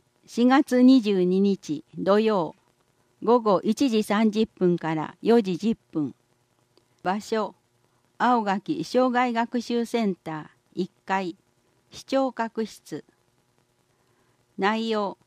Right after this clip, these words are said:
平成二十七年、二十八年度の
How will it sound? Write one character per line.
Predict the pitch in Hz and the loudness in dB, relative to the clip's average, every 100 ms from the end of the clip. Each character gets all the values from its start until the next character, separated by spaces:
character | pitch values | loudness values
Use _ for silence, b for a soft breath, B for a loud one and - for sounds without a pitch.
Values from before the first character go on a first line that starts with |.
| _ _ _ _ - | _ _ _ _ -4
平 | 247 269 | 0 0
成 | - 254 240 | 0 -2 2
二 | 247 262 | 2 2
十 | 220 202 | -2 -4
七 | 185 185 202 202 | -2 -2 -2 -2
年、 | 180 156 - _ _ | -2 -4 -10 _ _
二 | 208 254 | 0 0
十 | 240 220 | 0 -4
八 | 190 208 214 233 | -4 -6 -4 -4
年 | 233 208 | -2 -2
度 | 175 170 | -2 -4
の | 156 - | -4 -8